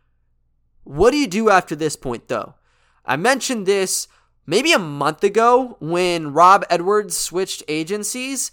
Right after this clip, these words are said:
Steinberg Sports Agency, that's where he's at now. He used to be at One Legacy. Antonius Cleveland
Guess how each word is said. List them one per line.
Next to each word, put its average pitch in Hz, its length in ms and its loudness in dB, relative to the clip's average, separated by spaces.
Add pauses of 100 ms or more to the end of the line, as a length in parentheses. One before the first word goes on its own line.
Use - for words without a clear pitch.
(140)
Steinberg 226 880 2
Sports 202 380 -4
Agency, 123 520 -8
that's 120 220 -6
where 165 160 0
he's 156 240 -8
at 156 240 4
now. 170 260 4
He 147 100 -4
used 143 200 -8
to 151 60 -6
be 139 160 -2
at 127 100 -2
One 143 260 -4
Legacy. 160 640 -4 (1000)
Antonius 285 580 2
Cleveland 175 680 -6